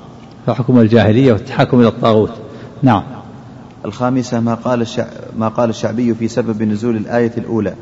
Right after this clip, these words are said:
Speaker 1: نعم.
Speaker 2: السادسة تفسير الإيمان الصادق والكاذب.
Speaker 1: تفسير الإيمان إيش؟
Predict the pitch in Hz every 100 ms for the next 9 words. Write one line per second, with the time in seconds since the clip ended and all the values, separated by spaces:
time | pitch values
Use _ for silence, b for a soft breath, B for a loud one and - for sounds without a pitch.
0 | - - 123 110 90 - - - - -
1 | - - - - - - 101 120 117 123
2 | 127 117 113 - 135 117 95 117 127 117
3 | 107 123 127 123 120 117 110 123 113 90
4 | - - - - - - - - - -
5 | - - - - - - - - - -
6 | - - 101 - 113 113 107 113